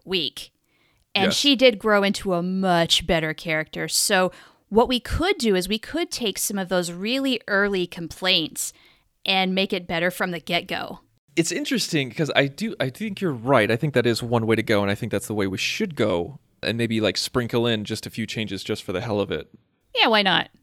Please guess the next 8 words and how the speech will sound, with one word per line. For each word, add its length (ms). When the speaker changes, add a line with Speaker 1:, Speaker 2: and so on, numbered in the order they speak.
Speaker 2:
But 260
it's 160
difficult 640
because 760
every 260
character 440
should 280
grow, 480